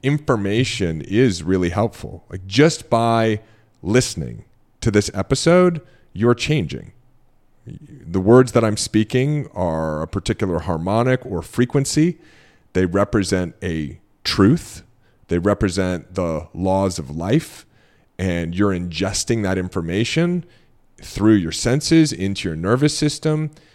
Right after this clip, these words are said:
And you're actually realigning the energetics of your being to the great being, the great body of radiance, to all that is. And so the information is absolutely important.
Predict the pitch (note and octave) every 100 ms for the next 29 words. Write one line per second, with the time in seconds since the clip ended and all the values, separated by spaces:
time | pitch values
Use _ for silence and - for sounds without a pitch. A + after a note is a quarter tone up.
0 | _ _ F#2 A2+ C3 - B2 G2 G2 C3+
1 | C3 A2 B2 B2+ A2+ F2+ G#2+ G#2+ F2+ G#2
2 | B2+ D#2 - - - F#2+ F#2+ F2+ E2 E2
3 | - F2+ G#2 A#2+ F2+ F2+ C#3 C#3+ C#2 F2
4 | B2+ - _ _ _ _ - A#2+ A#2 B2
5 | B2+ - - _ - - F2+ G2 C3 F#3+
6 | F#2+ E2+ D2 B1 - - _ - F#2 F#2
7 | B2 A2 A#2 A#2 A#2 A2 D#3 C3+ D#2 A#1
8 | - - - F#2+ A2 A2 B2 F#3+ G2+ -
9 | - - _ _ _ _ _ _ - G#2
10 | G#2+ B2+ A#2+ B2+ E3 E3 C3+ D3 A#3+ -
11 | G#2 F2 G2 A2 - C3 D#3+ C#3+ C#3 C3
12 | F#3+ F#3+ - -